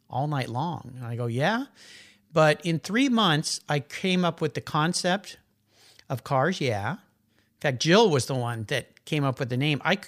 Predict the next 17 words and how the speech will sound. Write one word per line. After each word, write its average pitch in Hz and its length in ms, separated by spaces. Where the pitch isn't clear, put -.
tried 269 220
to 294 60
find 214 280
a 160 40
domain, 131 760
even 190 280
then, 135 300
with 147 140
the 156 80
word 143 260
cars 175 400
in 120 100
it 107 140
that 127 120
was 127 120
not 127 220
taken. - 340